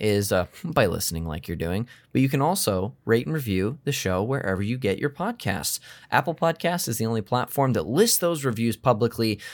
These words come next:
Um, so if you li-, if you leave one there, I will read it on the show 'cause it means a lot to me to hear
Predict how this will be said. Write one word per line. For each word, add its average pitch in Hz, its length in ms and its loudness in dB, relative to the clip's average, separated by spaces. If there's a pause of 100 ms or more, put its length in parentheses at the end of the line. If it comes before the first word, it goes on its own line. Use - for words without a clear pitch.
(160)
Um, 110 220 4
so 113 180 6
if - 140 0
you 107 100 -2
li-, 123 340 4
if - 160 -4
you 107 280 0
leave 160 240 2
one 156 220 0
there, 110 480 2
I 123 120 6
will 110 200 4
read 127 200 2
it 143 120 4
on 123 140 4
the 120 80 2
show 95 260 2
'cause - 120 -6
it 104 60 -2
means 107 180 0
a 101 60 2
lot 107 360 2
to 131 80 0
me 98 260 0
to 98 120 -2
hear 98 360 0